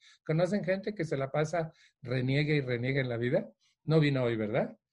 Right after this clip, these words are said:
Ojalá hubiera venido pa' que oyera, pues, ¿no? Ajá. Fíjense, otra cosa que me hace inmensamente feliz, servir a alguien. El servicio se ha vuelto parte de mi vida.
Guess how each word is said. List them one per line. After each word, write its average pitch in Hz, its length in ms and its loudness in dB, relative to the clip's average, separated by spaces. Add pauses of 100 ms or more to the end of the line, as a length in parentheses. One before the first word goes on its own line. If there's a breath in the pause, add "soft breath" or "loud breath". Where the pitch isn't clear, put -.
(340)
Ojalá 120 360 -6
hubiera 135 260 2
venido 131 480 -4
pa' 117 160 -4
que 107 140 -8
oyera, 107 640 -2
pues, 127 320 -6
¿no? 160 300 -6
Ajá. - 300 -16 (500 loud breath)
Fíjense, 156 480 0 (1040)
otra 156 240 2
cosa 156 300 0
que 147 100 -2
me 123 120 -2
hace 156 400 -2
inmensamente 131 1500 -4
feliz, - 680 -8 (1900 soft breath)
servir 123 580 -2 (580)
a 120 280 -6
alguien. 107 440 -8 (1080 soft breath)
El 135 140 -4
servicio 127 600 -4
se 147 160 -2
ha 127 140 -2
vuelto 120 420 -4
parte 117 400 -4
de 117 80 -4
mi 113 140 -6
vida. 113 340 -8